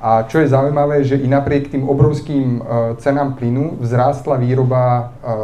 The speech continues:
v elektrárniach alebo v plynových elektrárniach. A,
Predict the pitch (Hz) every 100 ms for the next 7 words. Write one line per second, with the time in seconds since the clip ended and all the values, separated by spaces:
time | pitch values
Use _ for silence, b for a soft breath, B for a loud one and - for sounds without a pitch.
0 | 107 110 - - - - - 123 123 127
1 | 127 127 120 120 117 113 - 117 107 107
2 | 107 - 127 135 120 113 110 110 107 98
3 | 95 - B B B B B - 120 101
4 | 104 -